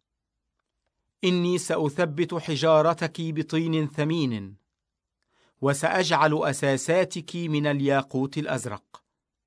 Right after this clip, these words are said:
سأبني أبراجك بالياقوت، وأبوابك بالجواهر، وكل حدودك بحجارة كريمة. وسيكون كل أولادك متعلمين من الله،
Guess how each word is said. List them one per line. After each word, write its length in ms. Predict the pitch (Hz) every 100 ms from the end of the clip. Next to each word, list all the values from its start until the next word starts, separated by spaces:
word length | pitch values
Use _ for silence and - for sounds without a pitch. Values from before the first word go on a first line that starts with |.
| _ _ _ _ _ _ _ _
سأبني 680 | - 156 160 135 156 160 156
أبراجك 580 | 131 156 165 147 156 156
بالياقوت، 920 | 143 143 143 143 - 185 185 - - _ _ _ _ _ _
وأبوابك 840 | 139 165 143 127 151 165 151 143 139
بالجواهر، 840 | 123 117 117 123 151 151 117 101 _ _ _ _ _ _ _ _ _
وكل 540 | 135 147 147 240 196 156
حدودك 760 | 139 143 135 190 175 170 -
بحجارة 920 | 180 147 139 135 120 147 147 143 147 143
كريمة. 720 | 143 135 113 104 - 101 98 _ _ _ _ _ _ _ _ _ _ _ _ _ _ _
وسيكون 680 | 143 143 143 143 143 175 165
كل 340 | 156 185 180 185
أولادك 720 | 160 151 156 170 156 151 170
متعلمين 1000 | 156 151 147 131 143 147 151 175 170 160
من 140 | 160
الله، 580 | 156 151 156 143 104 -